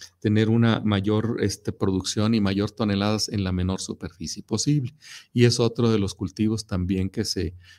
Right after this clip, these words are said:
que se, que se exporta. Y como podemos ver, muchas de las ocasiones, pues, el producto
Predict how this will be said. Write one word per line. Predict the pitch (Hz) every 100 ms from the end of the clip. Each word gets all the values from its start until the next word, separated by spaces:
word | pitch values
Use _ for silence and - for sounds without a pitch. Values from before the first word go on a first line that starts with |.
| _
que | 101
se, | 92 98 87 82 82 85 -
que | 92
se | 92
exporta. | - - 87 85 - - - - -
Y | 117
como | - 110
podemos | 117 127 151 147
ver, | 147 143
muchas | 135 131 131
de | 127
las | 117 107
ocasiones, | 107 110 - 117 120 120
pues, | 101 98
el | 90
producto | 104 101 101 - 95 87